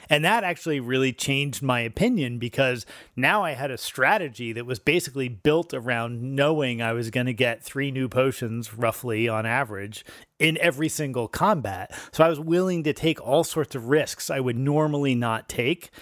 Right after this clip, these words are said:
and it was really fun. So I think it's a good mechanic. I, I, I agree with Austin that I think it is a, a bit of a crutch,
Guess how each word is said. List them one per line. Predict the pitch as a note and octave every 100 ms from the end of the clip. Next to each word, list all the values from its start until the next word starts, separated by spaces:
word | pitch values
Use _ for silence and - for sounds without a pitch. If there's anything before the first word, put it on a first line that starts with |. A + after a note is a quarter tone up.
| -
and | - E3+
it | E3
was | E3+ E3
really | F#3 F#3+ F3+
fun. | - A3 C#3 F#2+
So | - D#3+ D3+ - - -
I | C#3+
think | G#3 G#3+
it's | F3+
a |
good | C#3 D3 D3+
mechanic. | E3 C#3 C#3 C#3 E3+ F3
I, | B2+ B2+ -
I, | B2 -
I | B2+
agree | B2+ C#3
with | C#3
Austin | A#2 B2 - A#2+
that | A#2
I | A2
think | - B2
it | A#2 A2+
is | A2+
a, | G#2+ -
a | C#3
bit | G#2+ D3 D#3
of |
a | C3+
crutch, | - - C3 F#3 -